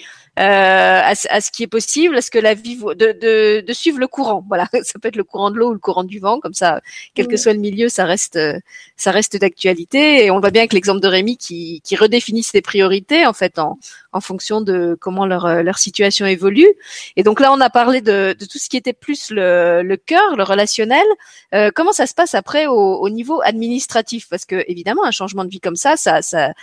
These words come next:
Speaker 1: ça, ça demande, je sais pas, de faire des papiers. Il y a Rémi qui a parlé par exemple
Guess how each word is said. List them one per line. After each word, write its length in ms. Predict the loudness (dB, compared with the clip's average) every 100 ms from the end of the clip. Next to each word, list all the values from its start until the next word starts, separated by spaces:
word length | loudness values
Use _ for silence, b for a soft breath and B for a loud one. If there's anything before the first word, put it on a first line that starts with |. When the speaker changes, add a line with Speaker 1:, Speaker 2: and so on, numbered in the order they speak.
| B B
Speaker 1:
ça, 300 | -2 0 -2
ça 200 | -4 -4
demande, 440 | -2 -2 -2 -4 -6
je 100 | -6
sais 120 | 0
pas, 160 | 2 2
de 100 | 0
faire 160 | 0
des 100 | -2
papiers. 480 | 0 -2 -2 -2 0
Il 80 | 2
y 60 | 0
a 20 |
Rémi 220 | -2 -6
qui 120 | -4
a 40 | 0
parlé 240 | 2 0
par 140 | 0 -4
exemple 240 | -4